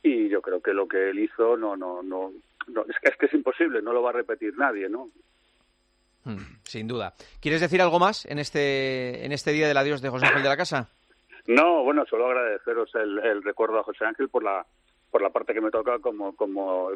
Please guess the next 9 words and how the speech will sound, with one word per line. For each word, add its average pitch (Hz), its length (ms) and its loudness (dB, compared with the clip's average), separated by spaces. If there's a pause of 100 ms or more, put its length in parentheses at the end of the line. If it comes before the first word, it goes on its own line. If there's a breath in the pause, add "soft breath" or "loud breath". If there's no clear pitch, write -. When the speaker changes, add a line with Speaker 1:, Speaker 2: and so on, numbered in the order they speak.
(100)
Speaker 1:
compañero 101 560 2
suyo 123 500 0
y 104 280 -2
los 98 280 0
muchos 107 280 0
años 107 240 0
que 107 80 0
ha - 20 0
sido, 104 460 0